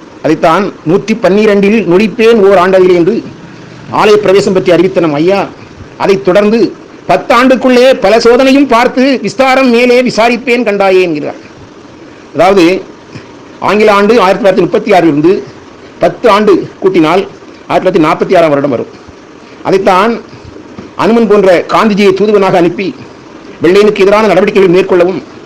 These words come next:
ஆயிரத்தி தொள்ளாயிரத்தி நாற்பத்தி ஆறு முடிந்து ஆயிரத்தி தொள்ளாயிரத்தி நாற்பத்தி ஏழில் வெள்ளையன் நாட்டை விட்டு வெளியேறினான். கலைஞருடைய ஆட்சி முடிவுக்கு வந்தது. மக்களாட்சி மலர்ந்தது. மக்கள் சுதந்திரமாக வாழவும், சுதந்திரமாக அகில திரட்டு அம்மானை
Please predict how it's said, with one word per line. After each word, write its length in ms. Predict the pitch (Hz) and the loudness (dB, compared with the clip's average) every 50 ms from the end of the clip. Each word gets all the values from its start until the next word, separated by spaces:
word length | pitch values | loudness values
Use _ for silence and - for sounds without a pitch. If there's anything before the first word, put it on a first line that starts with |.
| - - - - - - - | -20 -20 -20 -20 -20 -8 -4
ஆயிரத்தி 420 | 131 160 202 190 196 202 202 202 | -2 -2 0 0 0 0 0 0
தொள்ளாயிரத்தி 40 | 175 | 0
நாற்பத்தி 360 | 175 196 208 - - 151 214 | 0 0 0 -2 0 0 0
ஆறு 220 | 202 190 214 208 185 | 2 2 2 2 2
முடிந்து 360 | 180 196 214 202 196 143 - - - - - - - - | 0 0 0 0 0 -2 -2 -6 -12 -18 -20 -20 -10 -4
ஆயிரத்தி 380 | 135 160 190 190 214 165 175 | -4 -2 -2 -2 -2 0 0
தொள்ளாயிரத்தி 40 | 165 | 0
நாற்பத்தி 400 | 170 202 - 233 - - 196 196 | 0 0 0 -2 -2 0 0 2
ஏழில் 200 | 202 202 165 - | 2 2 0 0
வெள்ளையன் 300 | 165 170 190 208 208 202 | 0 2 2 2 2 2
நாட்டை 280 | 175 165 180 196 - 202 | 2 2 0 0 0 0
விட்டு 220 | 202 196 196 196 | 0 0 0 0
வெளியேறினான். 360 | 160 156 156 139 127 117 - - - - - - - - - - - - - - - - - - | 2 2 0 0 -2 -6 -10 -12 -18 -20 -20 -20 -20 -20 -20 -20 -20 -20 -20 -20 -20 -20 -8 -4
கலைஞருடைய 420 | - 190 220 226 190 214 202 196 196 | 0 0 2 2 2 2 2 2 2
ஆட்சி 280 | 185 196 208 208 - | 2 2 0 0 0
முடிவுக்கு 280 | 208 190 220 226 226 - | 0 0 0 0 -2 -2
வந்தது. 280 | 196 180 151 139 123 - - - - - - - - - - - - - - | -4 -2 -2 -4 -4 -8 -12 -18 -20 -20 -20 -20 -20 -20 -20 -20 -20 -8 -6
மக்களாட்சி 500 | 131 151 - - 214 220 214 208 - 226 | -6 -2 0 0 0 2 0 0 -2 0
மலர்ந்தது. 360 | 196 165 170 170 143 123 - - - - - - - - - - - - | 0 0 0 0 -2 -4 -8 -12 -16 -20 -20 -20 -20 -20 -20 -20 -12 -8
மக்கள் 300 | - 147 - - 202 220 | -6 -6 -2 0 0 0
சுதந்திரமாக 540 | 202 - 190 202 208 208 208 196 190 196 208 | 2 0 0 0 2 0 0 2 0 2 2
வாழவும், 400 | 180 175 180 180 185 196 185 131 - - - - | 2 2 2 2 2 0 -2 -6 -8 -14 -16 -8
சுதந்திரமாக 560 | - - 190 202 196 190 196 196 196 202 208 | -2 -2 0 2 2 0 0 0 0 0 0
அகில 160 | 190 196 220 | 0 0 0
திரட்டு 300 | 208 - 190 - 180 180 | 0 -2 -2 -2 -2 -2
அம்மானை 320 | 180 180 180 180 180 160 | 0 0 0 0 0 -2